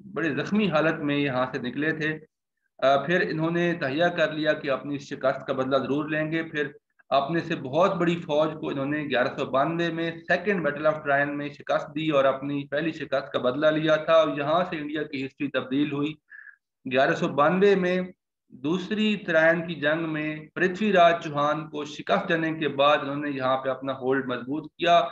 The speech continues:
कुतुबुद्दीन ऐबक को यहाँ पे छोड़ा, इनके वफादार गुलाम थे, बासलाहियत गुलाम थे और इनको ये अपना बेटा ही मानते थे।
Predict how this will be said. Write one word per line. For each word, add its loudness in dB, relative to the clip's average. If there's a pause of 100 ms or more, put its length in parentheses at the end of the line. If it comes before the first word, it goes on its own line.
(300)
कुतुबुद्दीन 0
ऐबक 4
को 2
यहाँ 2
पे -4
छोड़ा, 4
इनके -4
वफादार 0
गुलाम 0
थे, -6
बासलाहियत 0
गुलाम 2
थे -6
और -4
इनको -6
ये -2
अपना -2
बेटा 0
ही -8
मानते -2
थे। -6